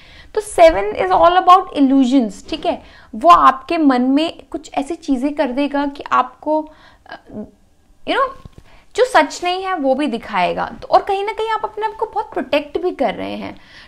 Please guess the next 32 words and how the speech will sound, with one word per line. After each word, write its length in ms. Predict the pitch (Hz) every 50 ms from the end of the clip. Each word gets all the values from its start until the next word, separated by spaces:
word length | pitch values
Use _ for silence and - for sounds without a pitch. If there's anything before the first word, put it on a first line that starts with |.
| _ -
you 80 | - 262
know, 200 | 302 330 311 285 - - - - - - _ _ _ _ _ _ -
इससे 240 | 277 277 - 392 -
पहले 300 | 294 339 311 320 320 339
ये 160 | 330 339 339
हो 400 | 330 - - 262 277 302 285 277 247
मैं 100 | 247 254
ये 160 | 240 226 202
कर 180 | 202 190 180
दूंगा। 400 | 180 185 180 185 175 170 - - - - - - - - _
और 120 | - 285 277
कहीं 220 | 285 311 311 320
ना 100 | 320 349
कहीं 300 | 320 - 339 330 339 330 - -
आप 380 | - 262 277 277 277 - - - - -
इस 180 | 277 277 -
मंथ 240 | 269 285 302 302 302 302 320
ना 260 | 302 311 330 330 330 -
आपको 420 | 247 247 - - - - 294 302
ऐसा 180 | 285 294 339 330
ल-, 220 | 294 247 226 214 - - - - - - - - - - - - - - - - - - - - - - - 320
you 80 | 359
know, 100 | 403 403
it's 220 | 403 403 - 320 269
possible 420 | 262 254 - 330 294 339 349 320
कि 100 | 302 349
लोग 260 | 320 294 277 285 277
आपको 240 | 294 285 285 - 320
चीट 420 | - - - - 277 277 277 -
करें, 580 | - - 285 254 262 277 311 - - _ - 277
it 220 | 277 - - -
possible 500 | 311 392 - - - 320 269 254 285 311